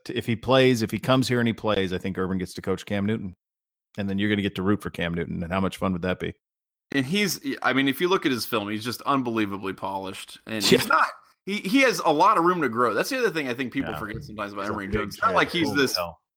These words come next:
Speaker 2: Yeah, he's not a final product by any stretch of
Speaker 1: No.
Speaker 2: the imagination, and he's already really, really, really good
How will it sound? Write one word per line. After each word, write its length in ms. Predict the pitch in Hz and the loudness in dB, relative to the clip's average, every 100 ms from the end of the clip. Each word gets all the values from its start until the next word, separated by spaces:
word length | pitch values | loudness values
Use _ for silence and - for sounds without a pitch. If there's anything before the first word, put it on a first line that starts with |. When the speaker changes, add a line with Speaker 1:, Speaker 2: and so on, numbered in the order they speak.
| _ | _
Speaker 2:
Yeah, 160 | 143 117 | -2 -2
he's 240 | 123 175 156 | 0 -2 4
not 260 | 202 214 | 4 6
a 60 | 156 | 4
final 520 | - 165 156 139 117 | 2 2 2 0 -2
product 600 | - 143 143 117 95 - | 0 2 4 4 0 -6
by 140 | 107 | -6
any 160 | 127 113 | 0 2
stretch 140 | 113 110 | 6 8
of 40 | |
Speaker 1:
No. 40 | 104 | 8
Speaker 2:
the 80 | 90 | 6
imagination, 580 | 85 _ - - 104 98 | -2 _ -20 -18 -12 -8
and 100 | 110 | -6
he's 100 | 110 | 2
already 400 | 165 190 175 127 | 4 6 6 4
really, 640 | 107 113 123 117 170 127 | -2 -6 -6 0 0 0
really, 380 | 110 107 113 110 | -2 -2 -2 -2
really 300 | 101 104 98 | -2 -4 -4
good 360 | 82 98 98 | -8 -10 -10